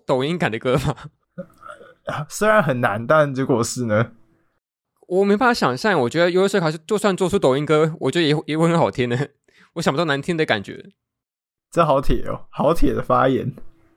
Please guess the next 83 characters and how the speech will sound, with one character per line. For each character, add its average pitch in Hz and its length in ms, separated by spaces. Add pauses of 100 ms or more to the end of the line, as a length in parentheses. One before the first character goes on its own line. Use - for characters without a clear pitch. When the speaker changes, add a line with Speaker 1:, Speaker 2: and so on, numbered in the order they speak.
(800)
Speaker 1:
我 123 100
不 135 60
知 185 60
道 170 100
有 143 60
没 160 60
有 180 60
什 160 100
么 123 80
更 165 260
难、 123 120 (300)
极 135 140
端 160 160
一 - 20
点 120 120
的 117 120
例 123 80
子， - 320 (640)
比 - 140
如 117 160
说 160 180
像 165 260
是， 147 480
哦， 117 420
那 143 120
个 117 320
尤 127 80
露 156 60
西 165 140
卡 139 200
唱 156 200
出 151 140
日 160 80
文 143 160
版 110 120
的 110 80
《乌 135 80
梅 135 140
子 110 140
酱》 117 180
吗？ 104 200 (200)
<laughs> - 280
这 135 80
样 143 80
是 151 120
不 143 60
是 151 60
得 117 140
罪 127 100
什 113 120
么 95 60
东 101 120
西？ - 60 (400)
Speaker 2:
<laughs> 170 520
你， 123 140
你 127 140
要 156 120
讲 135 220
什 139 140
么？ 143 120
<laughs> - 2000
Speaker 1:
但 277 140
我 139 180
觉 135 180
得 127 220
我 110 100
之 196 100
所 214 120
以 165 40
会 190 120
那 196 80
么 190 60
铁， 190 120
就 139 100
是 170 80
因 175 100
为 175 100
他 185 120
们 175 100
出 170 100
到 156 100
现 156 180
在， 135 340